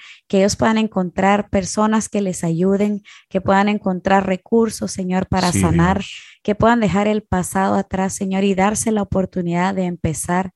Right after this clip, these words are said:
Speaker 1: de nuevo.
Speaker 2: Amén.
Speaker 1: Tu palabra dice que tus misericordias son nuevas cada mañana, y yo te pido, Señor, que traigas misericordia nueva a nuestras familias, a nuestros matrimonios,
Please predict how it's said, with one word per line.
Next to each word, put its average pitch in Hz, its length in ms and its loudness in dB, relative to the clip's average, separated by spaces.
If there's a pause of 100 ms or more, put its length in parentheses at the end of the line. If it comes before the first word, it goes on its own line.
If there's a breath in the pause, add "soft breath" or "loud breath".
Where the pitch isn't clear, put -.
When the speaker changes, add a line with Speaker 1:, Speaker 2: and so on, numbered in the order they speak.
Speaker 1:
de 170 160 0
nuevo. 156 420 0 (140 loud breath)
Speaker 2:
Amén. 90 320 -4
Speaker 1:
Tu 247 160 4
palabra 214 720 2
dice 202 380 -2
que 196 140 -6
tus 247 340 0
misericordias 196 840 0
son 202 220 -2
nuevas 202 400 0
cada 196 340 0
mañana, 175 480 -2 (300 loud breath)
y 202 100 4
yo 196 140 4
te 226 100 -2
pido, 233 240 2
Señor, 196 500 -2
que 185 120 -8
traigas 185 360 -2
misericordia 175 680 -4
nueva 196 420 0 (220 loud breath)
a 180 140 2
nuestras 214 500 0
familias, 214 680 -2
a 196 80 -2
nuestros 185 520 -2
matrimonios, 185 720 -4